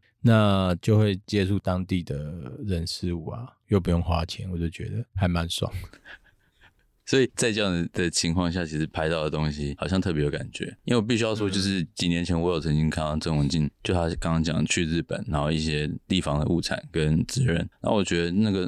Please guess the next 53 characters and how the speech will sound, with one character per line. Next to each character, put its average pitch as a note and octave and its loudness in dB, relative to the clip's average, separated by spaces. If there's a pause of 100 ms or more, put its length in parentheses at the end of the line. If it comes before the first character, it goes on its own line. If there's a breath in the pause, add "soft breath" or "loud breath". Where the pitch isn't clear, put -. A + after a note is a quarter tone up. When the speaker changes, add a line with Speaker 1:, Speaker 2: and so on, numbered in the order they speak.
(120)
Speaker 2:
那 A#2 2
个 G2+ 2
东 F2+ 2
西 F2+ 2
不 F2 -6
只 D2 -2
是 D2 0
拍 D2 -2
照， - -2
我 F2 -2
觉 F2 2
得 F2 -2
他 F2+ -2
自 F#2+ 2
己 D2+ 2
也 D2+ 0
写， - 0
然 D#2+ 0
后 D#2 2
他 D#2+ 0
把 E2 -2
那 D#2 0
些 D2+ -2 (120)
很 D#2+ -2
细 F2+ 2
微 D2+ 4
的 D2 -2
环 D2 -4
境 D#2 0
的 D2 0
细 D2+ 0
节 - -8
带 E2 -4
回 D2 -6
来， - -6
我 - -8
觉 - -4
得 - -4
就 G2 -4
是 F#2+ 0
身 G2 0
为 F2+ 2
一 E2 -2
个 F2+ -6
读 E2 -2
者 D#2+ -4
看 F2 -2
的 D2+ 0
是 F2 -2
很 D#2+ 0
有 D#2 0
感 - -6
的， - -16